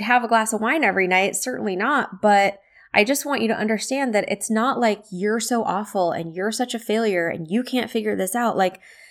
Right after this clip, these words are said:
your body is kind of working against you on this one, because when you eat, you calm down, and that was what you were trying to do in the first place. So what I want you to think about now is ways to break up this pattern of behavior,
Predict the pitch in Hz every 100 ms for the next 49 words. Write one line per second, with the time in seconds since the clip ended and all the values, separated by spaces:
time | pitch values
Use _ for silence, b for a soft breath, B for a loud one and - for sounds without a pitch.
0 | b - 208 392 494 359 494 480 370 285
1 | 285 320 320 285 285 277 269 254 320 370
2 | - 220 156 151 139 - - - 175 196
3 | - 233 233 226 b b b _ - 180
4 | 196 240 262 262 262 - 294 254 - -
5 | _ _ 196 226 - 233 226 214 254 202
6 | 180 180 202 196 185 202 196 180 185 214
7 | 202 185 175 170 170 214 220 - 165 -
8 | 202 180 B B B - 196 190 392 415
9 | 240 226 202 180 165 240 311 220 214 196
10 | 185 180 b b _ _ - 208 247 277
11 | 277 233 226 233 220 196 180 - 226 233
12 | 202 196 180 175 190 247 180 170 185